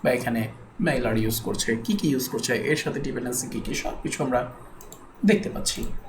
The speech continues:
কত ইজি না? But এইভাবে আসলে, আহ, এই যে এখানে আমরা সে-, যেমন ধরেন, আহ, ডিপেন্ডেন্সি ডাইরেক্টলি লিখেছি, এটা আমরা পরে পরবর্তীতে যখন ডিপেন্ডেন্সি ইনজেকশন নিয়ে আলোচনা করব, তখন আমরা দেখব যে কেন সরাসরি এইভাবে লেখাটা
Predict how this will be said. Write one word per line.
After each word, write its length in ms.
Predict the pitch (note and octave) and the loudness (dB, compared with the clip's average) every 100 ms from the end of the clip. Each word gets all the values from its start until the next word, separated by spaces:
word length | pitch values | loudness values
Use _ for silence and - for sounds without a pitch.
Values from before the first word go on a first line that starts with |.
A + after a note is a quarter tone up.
| - - - - - | -12 -18 -18 -16 -2
কত 160 | G#3+ - A#3 | 0 2 4
ইজি 200 | G#3+ A#3+ | 4 6
না? 160 | D#4 - - - - | 4 2 -8 0 2
But 120 | C4+ - | 4 6
এইভাবে 420 | A#3+ B3 D#4 - | 6 8 6 6
আসলে, 360 | G#3 B3+ A#3+ F#3+ | 4 4 4 8
আহ, 260 | F#3 F3 | 8 8
এই 140 | G#3 A3 | 6 4
যে 80 | |
এখানে 200 | F#3 G#3+ | 4 4
আমরা 120 | G3+ G3 | 6 4
সে-, 160 | A3+ | 4
যেমন 260 | F#3+ F3 E3+ | 2 4 4
ধরেন, 260 | E3 D#3 | 2 2
আহ, 440 | D3 C#3 B2+ B2+ C#3 | 4 4 4 4 4
ডিপেন্ডেন্সি 500 | D#3+ D#3 D3 - D3+ - D3 | 4 4 2 0 -2 -4 2
ডাইরেক্টলি 400 | C3 C#3 C3+ C#3+ | 4 6 4 2
লিখেছি, 460 | C#3 - - - - | 0 0 0 0 -2
এটা 160 | G3+ G3+ | 2 6
আমরা 120 | G3 | 6
পরে 220 | G3 F#3 - | 6 0 -2
পরবর্তীতে 360 | F#3+ - - F#3 | -4 -6 -4 -2
যখন 140 | F#3+ | 2
ডিপেন্ডেন্সি 600 | F3 D3+ F3 E3+ E3 G3 - | 2 2 2 4 2 2 2
ইনজেকশন 440 | E3 D#3 D#3 - F3+ | 2 4 2 2 4
নিয়ে 140 | E3+ | 4
আলোচনা 320 | C#3 - D3 | 2 2 -2
করব, 380 | C3+ A#2 - - - - - - - - | -2 0 2 2 -2 -16 -20 -20 -20 0
তখন 220 | - F3+ G3+ | 4 6 8
আমরা 160 | F3 | 8
দেখব 240 | D3 B2 D#3+ | 6 2 0
যে 60 | |
কেন 300 | - E3+ A#3+ | 2 4 4
সরাসরি 420 | - - - G3 - | 4 6 8 6 6
এইভাবে 460 | F3 F3+ F3+ G#3+ - - - - - D3 | 6 6 6 4 2 -6 -10 -14 -2 6
লেখাটা 480 | D3 C#3 D3 G#3 | 8 8 8 6